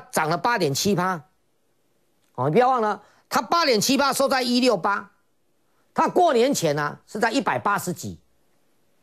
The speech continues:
那过年的这段疯狂，它跌到一百四十几，那反弹，它跌深了再反弹，哦，这是我跟大家讲的，所以大家不用急，我不急，包，包括我跟大家讲，Skywork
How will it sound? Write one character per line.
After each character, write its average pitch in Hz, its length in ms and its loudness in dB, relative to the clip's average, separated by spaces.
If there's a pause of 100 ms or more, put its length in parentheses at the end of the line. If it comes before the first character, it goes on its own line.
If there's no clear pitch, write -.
(640)
那 233 140 0
过 320 260 4
年 226 140 4
的 233 100 4
这 277 140 2
段 269 180 0
疯 254 200 0
狂， 240 120 -2
它 247 60 0
跌 190 140 0
到 240 100 0
一 262 100 -4
百 160 180 -4
四 151 220 -4
十 160 160 -4
几， 95 240 -12 (960)
那 147 100 -4
反 120 220 -2
弹， 95 240 -14 (640)
它 208 80 -2
跌 202 160 2
深 269 140 4
了 220 60 4
再 143 120 2
反 110 180 -6
弹， 85 220 -16 (840)
哦， 113 100 -4
这 294 120 2
是 240 60 4
我 233 80 6
跟 226 140 2
大 247 100 0
家 240 80 0
讲 170 160 -4
的， 165 80 -2
所 269 140 0
以 254 80 0 (160)
大 277 120 0
家 277 120 0
不 190 100 -6
用 247 220 2
急， 147 160 -6
我 170 160 -4
不 185 240 -2
急， 185 180 -4
包， 214 140 0
包 262 140 2
括 254 80 4
我 185 60 2
跟 226 120 2
大 226 100 2
家 226 80 0
讲， 165 180 -2
Skywork 208 720 0